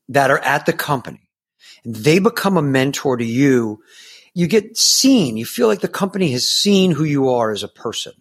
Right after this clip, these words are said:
And I know that there's somebody at the company who's just like me, who succeeded. And now they have a vested interest in me succeeding. So all these companies right now, this inclusion and, and all these, these initiatives that they're doing,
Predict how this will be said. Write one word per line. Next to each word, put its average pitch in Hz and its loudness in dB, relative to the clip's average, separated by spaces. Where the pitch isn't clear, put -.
And 151 2
I 156 2
know 185 4
that 220 0
there's 190 0
somebody 185 0
at 170 -4
the 160 -4
company 180 -4
who's 139 -4
just - -4
like 185 0
me, 190 2
who 160 -4
succeeded. 147 -4
And 160 2
now 175 2
they 147 2
have 247 2
a 160 2
vested 139 -2
interest 139 -4
in 127 -2
me 214 4
succeeding. 107 -6
So 175 4
all 226 2
these 269 2
companies 196 0
right 143 2
now, 139 0
this 135 -2
inclusion 156 0
and, 123 -4
and 131 -2
all 147 4
these, 143 -2
these 135 0
initiatives 156 2
that 151 0
they're 131 0
doing, 156 2